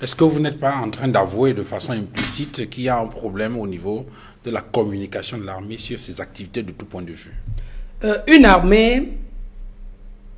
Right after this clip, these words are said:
Speaker 2: ne communique pas sur tout. Une armée ne peut pas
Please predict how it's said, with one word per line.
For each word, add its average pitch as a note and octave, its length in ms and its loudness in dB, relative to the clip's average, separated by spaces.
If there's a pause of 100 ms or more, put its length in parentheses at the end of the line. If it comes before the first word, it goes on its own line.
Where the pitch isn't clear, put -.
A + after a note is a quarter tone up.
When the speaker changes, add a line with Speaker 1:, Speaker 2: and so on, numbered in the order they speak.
(220)
Speaker 2:
ne D#3+ 540 -2 (1000)
communique F3 520 4
pas E3+ 120 0
sur - 300 -4
tout. - 260 -10 (2000)
Une C4+ 220 12
armée G3 720 6 (280)
ne D#3+ 120 2
peut G#3 200 -2
pas G#3+ 440 4